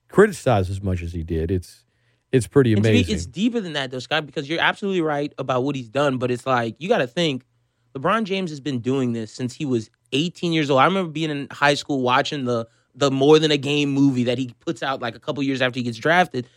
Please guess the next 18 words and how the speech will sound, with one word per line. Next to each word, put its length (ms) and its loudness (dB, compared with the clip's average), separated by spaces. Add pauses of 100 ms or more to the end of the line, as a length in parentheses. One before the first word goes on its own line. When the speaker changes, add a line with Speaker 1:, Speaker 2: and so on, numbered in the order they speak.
(140)
Speaker 2:
This 100 -6
dude 160 -2
has 140 -6
been 180 -4
in 120 -4
the 100 -6
forefront 680 0
of, 160 -4
like, 360 -2 (200)
social 360 0
media 420 -2
his 140 -8
entire 400 0
life, 380 2 (380)
and 360 2 (160)
not 200 2
a 40 -2
scandal, 600 2